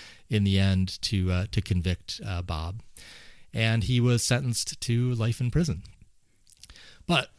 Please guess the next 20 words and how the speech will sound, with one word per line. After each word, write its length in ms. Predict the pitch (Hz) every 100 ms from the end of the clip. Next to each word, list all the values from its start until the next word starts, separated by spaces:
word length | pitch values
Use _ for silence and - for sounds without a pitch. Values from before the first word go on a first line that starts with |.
| - - -
of 160 | 120 -
course, 300 | 123 120 -
there 240 | 120 113
is 380 | 113 113 113 101
always 440 | - 113 120 107
one 200 | 113 156
more 140 | 175 123
twist 420 | - 120 123 -
in 120 | 107
the 60 | 101
story. 540 | - 101 98 95 117 156
Um, 380 | 104 101 104 - - - - - -
and 160 | 139 127
in 80 |
this 140 | 135 156
story, 440 | - 135 120 117
Bob 500 | - 110 113 123 131
appealed 440 | 123 - 165 185 131
the 60 |
verdict, 540 | 92 90 92 139 -